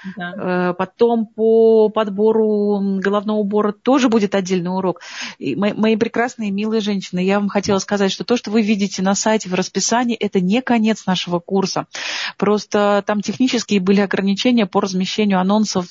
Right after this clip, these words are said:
Speaker 2: до самого-самого конца года. На самом деле есть у нас, э, с Рабанит Хавой планы действительно вдаль идущие, и нам очень-очень нужна ваша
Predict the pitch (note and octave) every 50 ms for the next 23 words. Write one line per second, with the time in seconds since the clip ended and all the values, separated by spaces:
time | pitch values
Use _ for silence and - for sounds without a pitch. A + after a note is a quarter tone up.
0 | _ - F#3 F#3+ G3 G3 G3 G3 F#3 - G3+ G3 G3 F#3 F#3 F3+ - F#3+ F#3 F3+
1 | F3 E3+ E3+ - F#3 F#3 - - F3+ F3 F3 A3+ C4+ E4 A3+ A3+ A#3+ - - -
2 | - C4 - - G3 - A3+ G#3+ G#3 G#3 G#3 F#3+ F#3+ G#3+ A3 A3+ A3 G#3+ G#3 F#3
3 | F#3 G3 A#3 C4 B3 - A#3 G#3+ G#3 G3 - - - - - F#3 F#3 F3+ - -
4 | G3+ F#3 G3 G3 G3+ G3 - - - A3 A#3+ A#3 A3+ - - F#3+ F#3+ G3+ G#3 G3+
5 | G3+ F3 F3+ F#3+ - - A3 G#3+ - F#3+ F#3 F#3 F3+ - - - - - - -
6 | - - F#3 F3+ A3+ A3+ A3+ - - G#3+ F#3 G3 C4 D4+ D#4 - - - G3 F#3
7 | - - F#3 F#3+ F#3+ F#3 - A3 A3+ - - G3+ - - F#3+ F#3 - F3+ F3+ F3+
8 | F#3 F#3 F3 F3+ G3+ G3+ G#3 - - E3+ F3+ F#3 F3+ - F#3